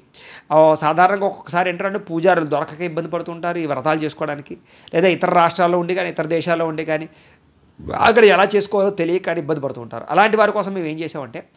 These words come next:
సప్త శనివారాల వ్రతం కానీ, సత్యనారాయణ స్వామి వ్రతం కానీ, సంకష్టహర చతుర్థి వ్రతాన్ని కానీ, వ్రతం ఎలా చేసుకోవాలో దానికి సంబంధించినటువంటి పూజా విధానం అంతా కూడా సుస్పష్టంగా మేము మంత్రాలతో సహా వీడియోగా తయారు చేసి, ఆ వీడియోని కింద లింక్ డిస్క్రిప్షన్లో ఇవ్వడం జరిగింది.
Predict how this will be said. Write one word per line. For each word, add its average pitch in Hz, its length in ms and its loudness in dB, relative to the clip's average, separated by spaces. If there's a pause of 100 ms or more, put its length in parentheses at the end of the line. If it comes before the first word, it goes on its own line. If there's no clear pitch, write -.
(260)
సప్త 135 240 -4
శనివారాల 170 500 4
వ్రతం 151 280 -6
కానీ, 151 200 -10 (300)
సత్యనారాయణ 170 600 0
స్వామి 156 240 -4
వ్రతం 147 260 -8
కానీ, 151 180 -10
సంకష్టహర 143 600 -4 (100)
చతుర్థి 123 240 -6
వ్రతాన్ని 120 340 -8
కానీ, 127 200 -12 (480)
వ్రతం 175 220 6
ఎలా 226 240 8 (100)
చేసుకోవాలో 202 500 4
దానికి 160 280 -2
సంబంధించినటువంటి 180 760 -4
పూజా 151 320 0
విధానం 160 360 0
అంతా 143 200 -8
కూడా 180 260 -6 (320)
సుస్పష్టంగా 170 680 -2
మేము 165 140 0
మంత్రాలతో 151 540 -2
సహా 160 320 0 (460)
వీడియోగా 254 420 6
తయారు 196 400 0
చేసి, 175 120 -8
ఆ 190 40 -2
వీడియోని 165 360 -4
కింద 160 200 -8
లింక్ 160 300 -6
డిస్క్రిప్షన్లో 170 580 -8
ఇవ్వడం 131 180 -6
జరిగింది. 107 320 -12